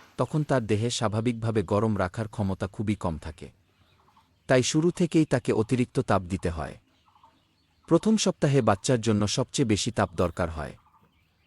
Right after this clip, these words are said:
এই সময়ে শেডের পরিবেশ এমন রাখতে হবে যেন বাচ্চারা আরামে ছড়িয়ে ছিটিয়ে থাকে, হিটার বা বাল্বের নিচে গাদাগাদি না করে। তাপমাত্রা যদি কম হয়, তাহলে বাচ্চারা গিয়ে হিট সোর্সের নিচে জড়ো হয়ে পড়বে।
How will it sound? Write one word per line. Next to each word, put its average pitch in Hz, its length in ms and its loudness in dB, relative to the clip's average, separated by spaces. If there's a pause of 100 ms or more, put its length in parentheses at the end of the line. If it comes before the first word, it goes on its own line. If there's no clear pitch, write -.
(400)
এই 196 120 6
সময়ে 190 380 4
শেডের 123 380 4
পরিবেশ 117 400 2 (100)
এমন 110 240 2
রাখতে 107 320 0
হবে 92 280 0
যেন 101 260 0
বাচ্চারা 98 440 -2
আরামে 95 380 0
ছড়িয়ে 104 340 -2
ছিটিয়ে 101 360 -4
থাকে, 85 280 -8 (300)
হিটার 151 300 0
বা 123 120 2
বাল্বের 92 360 0
নিচে 95 260 -2
গাদাগাদি 82 480 -4
না 76 120 -6
করে। - 280 -10 (1120)
তাপমাত্রা 165 460 0
যদি 131 240 0
কম 120 240 2
হয়, 101 260 0 (180)
তাহলে 139 300 0
বাচ্চারা 117 440 0
গিয়ে 110 220 0
হিট 110 240 -2
সোর্সের 123 420 0
নিচে 101 300 0
জড়ো 95 260 0
হয়ে 90 260 -2
পড়বে। 78 300 -6